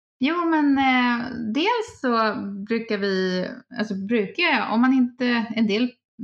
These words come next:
har kanske någon i sin närhet som är fotograf och så, det blir jättefina, bra bilder, men annars kan det vara att anlita gärna en brand photographer, tycker jag, för att de tar inte bara de här, eh,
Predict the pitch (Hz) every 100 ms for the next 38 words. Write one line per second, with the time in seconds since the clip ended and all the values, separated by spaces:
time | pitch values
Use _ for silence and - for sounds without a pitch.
0 | 190 226 226 254 254 240 233 233 226 226
1 | 220 220 208 214 247 233 220 220 214 202
2 | 190 185 196 202 202 190 185 185 185 180
3 | 185 180 220 220 208 233 262 277 254 240
4 | 220 220 320 247 220 214 214 294 - 202
5 | 214 202 254 - 233 180 196 254 226 175
6 | - 160 143 143 - 190 - - _ -
7 | - - 180 214 208 - _ _ _ _
8 | 214 240 269 - _ _ _ _ - 233
9 | 214 247 220 185 196 190 185 175 - -
10 | _ _ _ - -